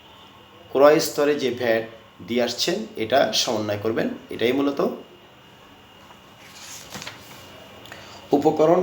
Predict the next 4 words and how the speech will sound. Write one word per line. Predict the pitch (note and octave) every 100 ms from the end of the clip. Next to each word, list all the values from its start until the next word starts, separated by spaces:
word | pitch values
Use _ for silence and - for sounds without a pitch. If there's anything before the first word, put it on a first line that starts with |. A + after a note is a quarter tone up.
| F3+
কর | C3+ D3+ C#3+
রেয়াত | B2 A#2+ - - -
ব্যবস্থা। | G2 G2+ - - - - - - - - - - - - - - - - - - - - - - - -
সহজ | - - - F3 G3 G3+